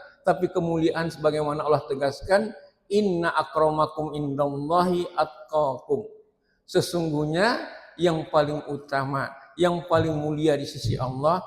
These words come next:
adalah yang paling bertakwa. Dan ketakwa, dan ketakwaan yang selalu stabil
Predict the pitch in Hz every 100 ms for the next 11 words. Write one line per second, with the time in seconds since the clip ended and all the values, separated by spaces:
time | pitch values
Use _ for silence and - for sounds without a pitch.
0 | - - - 151 147 147 143 135 - 139
1 | 135 131 131 131 - 120 - 117 110 -
2 | - _ - 175 170 - 165 - 147 -
3 | - - - _ _ _ _ _ - 160
4 | 170 156 - 135 147 143 143 143 135 -
5 | 131 147 185 202 - - 139 135 160 208